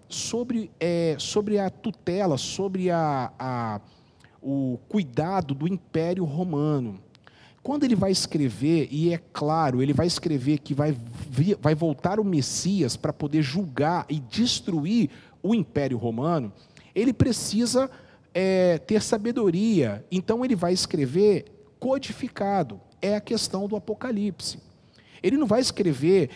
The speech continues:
é, o que ele está vendo também. Isso nós temos que levar em conta.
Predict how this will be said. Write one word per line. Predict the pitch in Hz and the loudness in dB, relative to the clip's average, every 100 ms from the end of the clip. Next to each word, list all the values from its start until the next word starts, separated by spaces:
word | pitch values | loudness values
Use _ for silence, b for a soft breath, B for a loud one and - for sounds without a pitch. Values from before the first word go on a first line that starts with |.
| B - | B -4
é, | 160 165 156 147 - - | 2 4 4 2 -2 -2
o | 160 | -2
que | - 220 | 0 2
ele | 220 | 4
está | 208 - 180 | 2 2 0
vendo | 135 113 156 175 147 | 0 0 0 0 -2
também. | - 143 131 135 127 110 95 - - | -2 -2 2 2 2 -4 -8 -16 -6
Isso | 131 - | -4 -2
nós | 196 - | -2 -2
temos | 202 196 | -4 -4
que | 226 | 0
levar | 214 208 | 0 -2
em | 247 | -6
conta. | - 208 247 233 - | -6 -6 -4 -6 -8